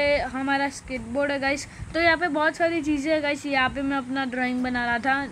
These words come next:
ड्राइंग क्या, ये news पढ़ रहा था और ड्राइंग भी बना रहा था। देखो यार, आ, rogue, rogue, हाँ, ब्लैक।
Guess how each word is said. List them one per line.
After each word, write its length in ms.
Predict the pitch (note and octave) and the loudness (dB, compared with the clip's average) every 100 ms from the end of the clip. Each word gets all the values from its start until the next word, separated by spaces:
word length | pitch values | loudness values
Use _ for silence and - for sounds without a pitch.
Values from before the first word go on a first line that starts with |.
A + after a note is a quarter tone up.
| G#3 | -6
ड्राइंग 300 | A3+ A#3 A#3 | -4 -4 -4
क्या, 180 | A3 F#3 - - - - | -6 -8 -12 -18 -14 -4
ये 120 | C4+ | 0
news 400 | B3+ C4 C#4+ C#4+ - | 2 2 0 -2 -4
पढ़ 120 | C#4+ | -2
रहा 200 | C4 C#4 | 0 0
था 120 | C#4 | 0
और 200 | C4+ C#4 B3 | -2 -2 -2
ड्राइंग 360 | C4 C4+ C#4 D4 | -2 0 0 0
भी 60 | D4+ | 0
बना 260 | D4 C4+ | 2 2
रहा 140 | C4 C4 | 0 0
था। 120 | C4 | -2
देखो 260 | B3+ B3+ | -2 -2
यार, 320 | C4 B3+ C4+ D4+ - - - | 0 2 0 -2 -14 -14 -4
आ, 280 | A#3 B3 B3+ | 0 4 4
rogue, 1120 | A3+ B3 B3 G#3+ - - - - - G#3 A3 | 2 -2 -2 -4 -8 -14 -20 -20 -18 -12 -6
rogue, 220 | B3 F4+ - - - - | -2 -2 -4 -18 -20 -6
हाँ, 220 | A3+ F#3+ - - - - A3 | -2 -2 -4 -12 -14 -14 0
ब्लैक। 300 | B3 A3+ | 2 2